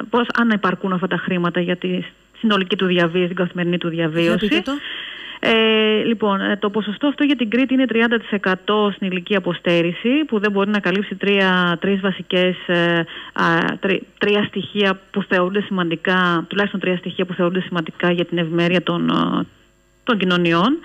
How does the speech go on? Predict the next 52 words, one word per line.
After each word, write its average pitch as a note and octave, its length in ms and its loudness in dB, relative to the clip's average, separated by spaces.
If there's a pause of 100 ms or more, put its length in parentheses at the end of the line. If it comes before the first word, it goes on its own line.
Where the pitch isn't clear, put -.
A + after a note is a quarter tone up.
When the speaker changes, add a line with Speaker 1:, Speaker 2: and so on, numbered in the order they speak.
Speaker 1:
Θα - 140 -18
σας F#3+ 80 -6
πω - 140 2
ποια - 140 -2
είναι F3 100 0
Speaker 2:
Το A#3 60 2
Speaker 1:
αυτά. A3+ 160 0
Speaker 2:
τε-, A3 80 -4 (100)
το A3+ 60 2
τριάντα A#3 380 0
τοις A#3 160 -6
εκατό A3+ 280 -2
των C4+ 160 0
οικοκυριών. G#3+ 600 0 (520)
Speaker 1:
Ναι, G#3+ 280 4 (140)
ε, G3+ 240 2
το G#3 80 2
τριάντα G#3 360 0
τοις F3+ 200 -8
εκατό, F#3 580 0
τριάντα G#3 240 0
κόμμα F#3 320 0
έξι. E3+ 480 2
Στε-, G3 400 2
ο G3 60 2
μέσος A3+ 240 0
όρος A#3+ 140 2
στην A3 120 0
Ελλάδα G3+ 280 2
είναι G#3+ 120 2
τριάντα F#3+ 260 0
ένα F#3+ 140 2
κόμμα F3+ 260 0
οκτώ. F#3 380 2
Είμαστε A3 360 0
λίγο G3 220 2
καλύτερα F#3+ 360 0
από F3 100 -4
τον F3 100 0
εθνικό F3 280 0
μέσο E3+ 280 0 (120)
όρο. G#3+ 240 2 (320)
Αλλά A3+ 240 0
στην G#3+ 140 0
Ευρωπαϊκή G3 500 0
Ένωση A#3+ 240 2
των G#3+ 80 0
είκοσι F#3+ 300 -2
εφτά C4+ 440 2
το C4+ 100 -2
ποσοστό A3 360 -2
αυτό B3 100 0